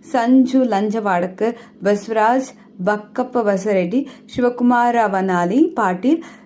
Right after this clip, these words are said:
ನೂರುದ್ದೀನ್ ಮನ್ನಾಕೇಳಿ, ಶೈಲೇಂದ್ರ ಕವಾಡಿ, ನಾಗೇಂದ್ರಪ್ಪ ಮನ್ನಾಕೇಳಿ,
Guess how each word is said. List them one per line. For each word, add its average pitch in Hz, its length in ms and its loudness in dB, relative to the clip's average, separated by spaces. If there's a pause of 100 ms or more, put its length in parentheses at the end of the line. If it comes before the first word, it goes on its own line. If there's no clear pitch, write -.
(140)
ನೂರುದ್ದೀನ್ 277 800 4
ಮನ್ನಾಕೇಳಿ, 226 840 0
ಶೈಲೇಂದ್ರ 214 640 0
ಕವಾಡಿ, 196 480 0
ನಾಗೇಂದ್ರಪ್ಪ 208 600 0
ಮನ್ನಾಕೇಳಿ, 196 800 -2